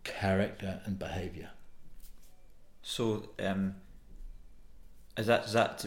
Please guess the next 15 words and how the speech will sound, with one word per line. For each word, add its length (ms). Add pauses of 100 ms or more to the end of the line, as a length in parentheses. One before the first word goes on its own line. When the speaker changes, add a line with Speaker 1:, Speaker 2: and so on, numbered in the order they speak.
Speaker 2:
how, 220
how 260
do 80
you 80
tell 320
somebody's 480
living 300
from, 580 (720)
what 120
was 100
it, 180
anger 340
and 140
fear 300
or 160